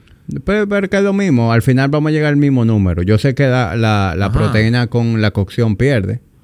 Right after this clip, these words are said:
Speaker 1: pierde, pero
Speaker 2: No
Speaker 1: tú
Speaker 2: es que pierde gramos de proteína, es el agua, viejo, o sea.
Speaker 1: No, yo sé que pierde peso. Es decir, dieciséis, por ej-, ponerte un ejemplo, tú coges dieciséis onzas de pechuga de
Speaker 2: Son
Speaker 1: pollo
Speaker 2: veinte
Speaker 1: cruda,
Speaker 2: onzas.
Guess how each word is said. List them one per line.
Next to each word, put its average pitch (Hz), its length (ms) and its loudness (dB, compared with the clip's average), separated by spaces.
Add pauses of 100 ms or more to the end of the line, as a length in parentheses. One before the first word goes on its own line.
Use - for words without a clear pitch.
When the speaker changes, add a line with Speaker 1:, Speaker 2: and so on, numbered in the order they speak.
(960)
Speaker 1:
pierde, 107 400 2
pero 104 600 2
Speaker 2:
No 110 80 -4
Speaker 1:
tú 123 80 2
Speaker 2:
es 139 60 0
que 139 120 -6
pierde 135 300 -6
gramos 120 300 -6
de 110 40 -10
proteína, 113 340 -8
es 107 40 -6
el 107 80 -6
agua, 123 320 -8
viejo, 92 200 -8
o - 20 -10
sea. 90 260 -12
Speaker 1:
No, 110 160 0
yo 135 140 2
sé 165 100 -2
que 143 100 0
pierde 107 280 0
peso. 151 420 -6
Es 101 140 -2
decir, 113 160 2
dieciséis, 120 640 0
por 110 220 -4
ej-, 104 80 0
ponerte 113 320 -2
un 135 60 0
ejemplo, 98 360 2
tú 113 80 -4
coges 120 240 2
dieciséis 120 400 0
onzas 113 240 -2
de 101 60 -4
pechuga 104 460 -2
de 101 60 0
Speaker 2:
Son 101 80 -2
Speaker 1:
pollo 95 140 0
Speaker 2:
veinte 92 200 -2
Speaker 1:
cruda, 95 300 2
Speaker 2:
onzas. 82 140 -8